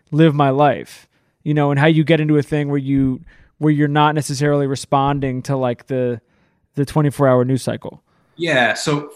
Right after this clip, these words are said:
Speaker 2: so for me, I, I try to make a quick delineation between noise and signal. So when you talk about, like, noise. The internet is filled with a lot of noise. Social media is a lot of noise.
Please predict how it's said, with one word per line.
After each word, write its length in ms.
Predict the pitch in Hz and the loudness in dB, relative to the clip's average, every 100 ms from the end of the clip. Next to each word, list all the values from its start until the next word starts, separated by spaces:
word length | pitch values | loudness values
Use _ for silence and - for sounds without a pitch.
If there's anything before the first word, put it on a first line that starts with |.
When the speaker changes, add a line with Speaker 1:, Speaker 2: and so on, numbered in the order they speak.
| - | -6
Speaker 2:
so 180 | 160 | -4
for 160 | 147 143 | -2 -2
me, 560 | 143 165 190 190 196 - | 0 2 0 -2 -6 -16
I, 60 | - - - | -18 -10 -4
I 100 | 151 | -2
try 160 | 175 | 0
to 80 | 156 | 0
make 160 | 143 143 | 0 -2
a 60 | |
quick 260 | - 147 143 | -4 -6 -4
delineation 640 | 135 131 127 120 123 143 | -4 -4 -2 -2 -4 -6
between 420 | 120 - 120 110 | -8 -8 -10 -8
noise 400 | 113 127 135 131 | -6 -4 -2 -4
and 100 | 117 | -6
signal. 520 | - 131 120 107 - _ _ _ _ _ _ _ _ _ _ _ - | -12 -10 -10 -12 -16 _ _ _ _ _ _ _ _ _ _ _ -10
So 400 | 139 127 117 - | -4 -4 -4 -6
when 140 | 127 | -6
you 100 | 127 | -6
talk 260 | 127 139 143 | -2 -2 -2
about, 680 | 143 127 123 117 - - _ _ - | -2 0 0 -2 -6 -16 _ _ -4
like, 320 | 113 101 - - _ _ _ _ _ _ _ _ _ _ _ _ _ | -4 -4 -8 -20 _ _ _ _ _ _ _ _ _ _ _ _ _
noise. 520 | 117 139 160 185 190 156 | -4 0 2 2 2 -2
The 100 | 123 | -4
internet 360 | 160 175 160 | 0 2 2
is 140 | 123 - | 0 -6
filled 580 | - - 143 139 135 123 | -8 0 2 2 0 -4
with 140 | 113 | -6
a 40 | |
lot 260 | 120 110 107 | -6 -4 -4
of 60 | 110 | -6
noise. 280 | 107 104 | -12 -12
Social 300 | - 143 135 | -6 -4 -2
media 300 | 143 131 127 | -2 -2 -6
is 120 | 113 110 | -8 -12
a 60 | |
lot 380 | 107 117 127 123 | -10 -4 -2 -2
of 120 | 117 | -4
noise. 440 | 120 107 - - | -6 -6 -12 -18